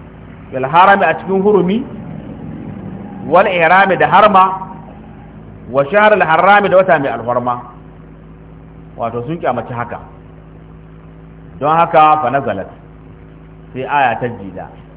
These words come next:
Wala ta'tadu, ka ku tsallaka iyaka.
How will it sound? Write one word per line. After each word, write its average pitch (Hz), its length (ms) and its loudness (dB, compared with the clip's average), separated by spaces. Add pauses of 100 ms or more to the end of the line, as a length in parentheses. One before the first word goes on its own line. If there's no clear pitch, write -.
(560)
Wala 127 480 0
ta'tadu, 131 560 -6
ka 160 100 -4
ku 151 160 -4
tsallaka 135 340 -6
iyaka. 92 440 -10